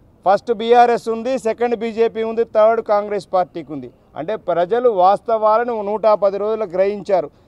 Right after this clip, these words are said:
ఉన్న పంతొమ్మిది నియోజకవర్గాల ప్రజలందరూ కూడా కా-, ప-, పదిహేడు నియోజకవర్గాలు ఉన్నటువంటి ప్రజలందరూ కూడా కాంగ్రెస్ పార్టీ మోసపోయామనేటువంటి ఫీల్ అవుతున్నారు. "మేము మోసపోయాము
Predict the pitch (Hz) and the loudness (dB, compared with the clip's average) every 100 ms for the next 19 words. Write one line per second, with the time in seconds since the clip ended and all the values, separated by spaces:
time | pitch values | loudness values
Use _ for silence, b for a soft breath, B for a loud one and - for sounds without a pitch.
0 | b b 131 180 226 233 220 185 196 233 | b b -10 -4 0 0 0 -2 -2 -2
1 | 233 226 220 226 214 190 214 208 196 202 | -4 -4 -2 -2 -2 0 0 2 2 0
2 | 196 180 185 202 196 196 185 185 185 233 | 0 -4 -2 -4 -2 -2 -2 -2 4 4
3 | 262 - - _ - 185 190 _ _ _ | 2 -6 -20 _ 2 2 2 _ _ _
4 | _ _ _ _ _ - - - 185 - | _ _ _ _ _ -20 -18 -18 -20 -20
5 | _ 156 175 226 240 226 226 226 190 233 | _ -6 -2 0 0 -2 0 0 0 -2
6 | 214 214 214 208 196 202 190 196 160 - | 0 2 2 0 -2 -2 -4 -4 -6 -10
7 | _ _ _ _ _ - 156 175 214 214 | _ _ _ _ _ -2 -2 0 2 2
8 | 214 208 180 202 214 214 180 190 190 185 | 2 -2 -2 0 0 2 0 0 -6 -8
9 | - 185 - 185 160 160 196 202 175 196 | -2 -2 0 -6 -4 -2 0 -2 -2 -2
10 | 185 180 185 180 160 156 - 233 269 247 | 0 0 -2 -6 -8 -16 -12 0 4 4
11 | 226 202 175 123 - 143 185 180 190 226 | 2 -2 -2 -2 -10 -10 -8 -4 -2 -2
12 | 226 214 214 202 185 196 214 - | -4 -4 -2 -2 -2 -2 -4 -6